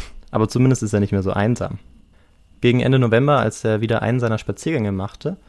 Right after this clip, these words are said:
ähm, fand er vor seiner Zelle einen, ja, letztendlich sehr wertvollen Fund. Denn er fand dort einen etwa daumendicken eisernen Riegel, der fast fünfzig Zentimeter lang war und er fand auch ein Stück glatten Marmors.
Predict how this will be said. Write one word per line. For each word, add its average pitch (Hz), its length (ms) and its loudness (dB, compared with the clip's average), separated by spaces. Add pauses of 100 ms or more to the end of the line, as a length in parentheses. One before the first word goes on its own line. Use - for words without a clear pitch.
(460)
ähm, 107 400 -4 (140)
fand - 340 -6
er 113 260 0
vor - 240 0
seiner 117 220 0
Zelle 131 340 -2
einen, 107 360 -2 (280)
ja, 101 200 0 (200)
letztendlich 120 460 -6
sehr 101 200 -2
wertvollen 101 500 -2
Fund. - 460 -4 (160)
Denn 98 120 -8
er 107 140 -10
fand - 440 -6
dort - 320 -4
einen 107 360 -2
etwa - 200 -2
daumendicken 117 840 -2
eisernen 110 520 -2
Riegel, 131 440 -2 (520)
der 107 80 -2
fast - 220 -2
fünfzig 147 360 -4
Zentimeter 113 460 -2
lang 95 220 -2
war 98 240 -2
und 107 460 -10 (120)
er - 100 -8
fand 123 200 0
auch 120 100 -4
ein 113 120 -2
Stück - 380 -8
glatten 113 300 -6
Marmors. 101 580 -4